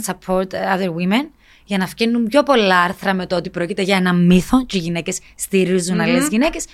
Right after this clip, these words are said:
Speaker 1: μπορούμε να κάνουμε την αλλαγή.
Speaker 2: Και, έτσι, ξέρω το ότι κλείσαμε, αλλά τι είπε η Jane Fonda;
Speaker 1: Τι είπε;
Speaker 2: Fonda, για
Speaker 1: Η
Speaker 2: την
Speaker 1: Fonda,
Speaker 2: η
Speaker 1: τι
Speaker 2: Fo-,
Speaker 1: είπε;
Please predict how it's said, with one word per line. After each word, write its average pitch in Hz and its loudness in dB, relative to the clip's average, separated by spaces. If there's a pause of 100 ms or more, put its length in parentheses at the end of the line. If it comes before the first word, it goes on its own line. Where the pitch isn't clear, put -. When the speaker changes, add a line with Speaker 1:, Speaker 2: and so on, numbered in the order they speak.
(140)
Speaker 1:
μπορούμε 220 2
να 202 0
κάνουμε 170 0
την 165 -6
αλλαγή. 143 -6 (260)
Speaker 2:
Και, 233 -2 (540)
έτσι, 202 -16
ξέρω 208 -12
το 202 -10
ότι 196 -14
κλείσαμε, 196 -10
αλλά 190 -6 (380)
τι 240 -8
είπε 240 -6
η 214 -4
Jane 196 -6 (120)
Fonda; 185 -12 (120)
Speaker 1:
Τι 247 2
είπε; 214 0
Speaker 2:
Fonda, 180 -6
για 180 -12
Speaker 1:
Η - -8
Speaker 2:
την 226 0
Speaker 1:
Fonda, 269 4
Speaker 2:
η 214 -6
Speaker 1:
τι 254 2
Speaker 2:
Fo-, 233 2
Speaker 1:
είπε; 220 2